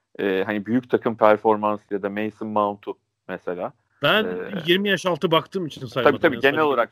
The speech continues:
Speaker 1: söylüyorum.
Speaker 2: Ya
Speaker 1: Tabii
Speaker 2: yirmi
Speaker 1: ki
Speaker 2: yaş altı oynayan, e, Arsenal'da Bukayo Saka ile Gabriel Martinelli
Speaker 1: Evet.
Speaker 2: var ama yirmi bir yirmi iki alırsak tabii o zaman şey genişler. E,
Speaker 1: Tabii,
Speaker 2: şey
Speaker 1: yani,
Speaker 2: genişletmiş oluruz.
Speaker 1: e, Mason Mount'u söylememiz lazım, şeyi söylememiz lazım.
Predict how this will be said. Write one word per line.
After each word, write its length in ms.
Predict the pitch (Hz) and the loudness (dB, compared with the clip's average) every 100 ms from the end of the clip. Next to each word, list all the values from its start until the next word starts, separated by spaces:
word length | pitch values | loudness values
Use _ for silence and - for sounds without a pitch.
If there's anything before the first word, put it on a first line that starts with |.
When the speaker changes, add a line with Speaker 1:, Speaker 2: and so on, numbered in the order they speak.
| - | -8
Speaker 1:
söylüyorum. 240 | 107 131 _ | -10 -10 _
Speaker 2:
Ya 200 | 175 143 | -6 -2
Speaker 1:
Tabii 140 | 143 151 | 0 0
Speaker 2:
yirmi 180 | 170 | 0
Speaker 1:
ki 40 | 190 | 0
Speaker 2:
yaş 180 | 175 185 | -2 -4
altı 240 | 175 185 | -4 -6
oynayan, 380 | 175 180 240 233 _ _ _ - | -8 -6 -6 -8 _ _ _ -4
e, 60 | |
Arsenal'da 800 | 147 151 175 170 165 151 147 143 - 143 _ _ | -2 0 0 0 -2 -2 -2 -4 -10 -20 _ _
Bukayo 400 | 156 143 165 160 | -12 -2 2 2
Saka 380 | 147 - 156 160 | 0 -6 -4 -2
ile 140 | 147 | -2
Gabriel 400 | 135 139 139 151 | -2 -2 0 0
Martinelli 480 | 143 143 147 143 147 | 0 0 0 -2 -2
Speaker 1:
Evet. 100 | 131 | -2
Speaker 2:
var 100 | 196 | -2
ama 220 | 233 190 - _ _ | -2 -6 -10 _ _
yirmi 280 | 143 160 185 | -2 0 2
bir 100 | 196 | 2
yirmi 180 | 190 196 | 2 0
iki 140 | - | 2
alırsak 320 | 247 240 202 | 0 0 -2
tabii 180 | 180 165 | -2 -4
o 100 | 170 | -4
zaman 360 | 165 175 175 151 _ _ _ | -4 -4 -6 -10 _ _ _
şey 200 | - 160 | -8 -4
genişler. 600 | 151 147 135 147 123 - _ _ _ _ - | 0 -2 -2 -4 -4 -8 _ _ _ _ -8
E, 40 | |
Speaker 1:
Tabii, 180 | 120 120 | -6 -6
Speaker 2:
şey 100 | 117 | -4
Speaker 1:
yani, 240 | 123 123 | -2 0
Speaker 2:
genişletmiş 540 | 123 123 - 123 _ 117 | -4 -8 -12 -20 _ -16
oluruz. 240 | 101 117 | -10 -8
Speaker 1:
e, 460 | 110 107 107 107 107 | -8 -8 -8 -8 -8
Mason 420 | 120 127 123 135 | -6 -6 -6 -4
Mount'u 640 | 127 127 127 - 135 127 - - | 2 2 2 -4 -6 -6 -10 -6
söylememiz 500 | 123 113 113 117 110 | -2 -2 -2 -10 -4
lazım, 340 | 110 110 107 117 | 2 2 0 -10
şeyi 220 | 113 113 | -8 -8
söylememiz 580 | 120 110 110 110 107 101 | -6 -6 -4 -8 -10 0
lazım. 380 | 104 101 113 | 2 2 -2